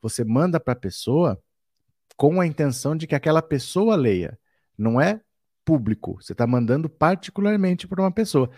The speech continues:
Se essa pessoa divulga sem sua autorização, é crime, tá? Mas o que o Bolsonaro fez está aqui, ó, aqui embaixo.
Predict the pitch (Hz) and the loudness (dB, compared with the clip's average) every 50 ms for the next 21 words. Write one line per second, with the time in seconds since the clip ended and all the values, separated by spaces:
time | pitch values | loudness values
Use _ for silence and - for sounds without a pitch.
0 | - - _ - - - 160 151 - 147 - 143 123 - 120 120 107 101 98 85 | -18 -20 _ -6 -4 -2 -2 -2 -4 -4 -4 -6 -4 -2 -2 -2 -2 -2 -4 -2
1 | 98 123 131 120 117 - - 110 101 - 113 107 - 110 104 101 98 95 - - | -2 -2 -2 0 -2 -2 -2 -4 -4 -2 -4 -4 -2 -2 -2 -2 -2 -4 -4 -4
2 | 135 165 170 - _ _ 143 139 160 190 190 _ _ - 202 202 208 208 175 123 | -4 -4 -4 -6 _ _ 2 2 2 2 -2 _ _ -2 0 0 2 0 0 -2
3 | 104 101 - _ _ _ _ - 117 139 185 226 - _ - - - - - - | -2 -6 -10 _ _ _ _ 0 2 2 2 0 -4 _ -20 -20 -20 -20 -6 0
4 | 131 131 123 147 151 - 196 175 147 156 151 - - 156 139 139 131 120 113 101 | 0 2 2 0 -2 -2 -2 0 2 2 2 2 2 2 4 4 4 4 4 0
5 | - - 147 175 190 175 151 131 - - 170 196 - - - 165 135 110 92 87 | 0 0 2 2 2 2 -2 -4 -2 -2 -2 -2 -2 -2 0 2 4 4 4 2
6 | - - - _ _ _ _ _ _ - 104 - - 180 208 202 160 127 117 104 | -2 -8 -18 _ _ _ _ _ _ -12 -10 -8 -6 -4 -2 2 4 4 4 4
7 | 98 - - - - - | 2 0 -6 -14 -18 -20